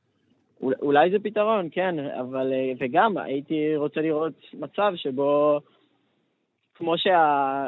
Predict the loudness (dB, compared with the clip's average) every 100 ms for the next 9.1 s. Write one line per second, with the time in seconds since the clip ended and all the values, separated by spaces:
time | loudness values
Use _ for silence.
0 | -6 -8 -6 0 0 2 0 -2 -10 -8
1 | -8 -8 -12 -12 -10 -8 -8 -8 -8 -6
2 | -6 -6 -6 -6 -6 -6 -8 -8 -10 -12
3 | _ _ -12 -8 -6 -2 0 0 -2 -4
4 | -6 -6 -8 -10 -14 -2 0 0 -2 -4
5 | -4 -2 -2 -4 -4 -4 -2 -4 -6 _
6 | _ _ _ 0 4 4 2 -2 -6 -4
7 | 0 2 2 0 0 0 -2 -4 -4 -4
8 | -4 -6 -6 -4 -6 -4 -4 -4 -4 -4